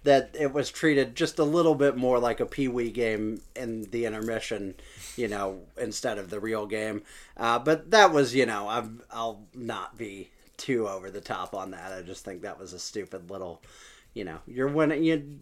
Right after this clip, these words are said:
you're doing it for the good of the game, but also you're obviously doing it for some P R points, and then you do something like that. It's just like, do you not have anyone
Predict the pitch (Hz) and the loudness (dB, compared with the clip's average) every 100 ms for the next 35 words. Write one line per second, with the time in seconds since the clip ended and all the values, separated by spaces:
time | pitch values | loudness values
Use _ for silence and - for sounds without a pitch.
0 | - 151 165 151 208 196 180 - - - | -8 2 2 8 8 8 6 2 -4 -18
1 | - 160 139 151 143 127 120 131 117 110 | 0 2 2 4 4 4 2 4 4 2
2 | 113 127 131 123 135 120 113 110 110 - | 0 0 0 0 0 0 -2 -6 -8 -8
3 | 120 120 117 - 110 101 113 107 101 - | -6 -4 -4 -4 -6 -4 -4 -4 -8 -8
4 | 104 107 98 113 104 107 104 92 92 90 | -8 -8 -8 -4 -4 -4 -6 -10 -12 -14
5 | - - - - - 175 101 104 104 90 | -18 -20 -20 -20 -16 -12 -10 -10 -10 -8
6 | 95 90 101 78 90 87 90 85 80 87 | -10 -8 -10 -10 -12 -10 -10 -10 -12 -14
7 | - 82 85 90 - 95 90 90 87 90 | -16 -14 -12 -14 -12 -10 -10 -10 -10 -10
8 | 87 90 92 90 90 90 | -10 -12 -12 -14 -12 -14